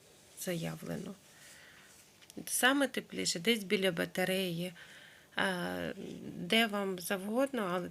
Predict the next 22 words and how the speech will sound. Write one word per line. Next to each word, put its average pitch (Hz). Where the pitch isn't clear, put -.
там, 240
де 196
саме-саме 220
тепліше. 180
Я 220
обов'язково 202
ставлю 190
фотографії, 202
е, 180
цих 220
сортів, 302
щоб -
ви 220
мали 208
розуміння. 175
Кому 208
сподобалось 185
моє 185
відео, 254
ставимо 185
пальчик 190
вверх. 220